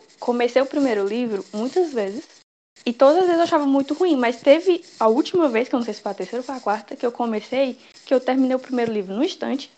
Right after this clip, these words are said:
engoli o segundo, agora eu tô no terceiro, eu parei, e aí segui minha vida. Depois eu vou voltar.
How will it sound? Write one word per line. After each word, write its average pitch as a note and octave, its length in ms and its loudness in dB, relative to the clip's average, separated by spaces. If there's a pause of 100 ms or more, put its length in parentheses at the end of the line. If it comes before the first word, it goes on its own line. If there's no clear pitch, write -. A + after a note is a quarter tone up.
(100)
engoli A3+ 360 -2
o D4 40 -2
segundo, B3 540 -4
agora G3+ 260 -2
eu - 40 -14
tô G#3+ 120 -4
no G#3+ 60 -6
terceiro, B3 500 -2
eu A3 140 0
parei, A#3+ 580 -2 (440)
e G#3+ 80 -4
aí G#3 120 -2
segui A3+ 280 -8
minha C4 160 -4
vida. F#3 360 -4
Depois F#3+ 280 -4
eu G#3 80 -4
vou G#3+ 140 -4
voltar. A#3+ 360 -6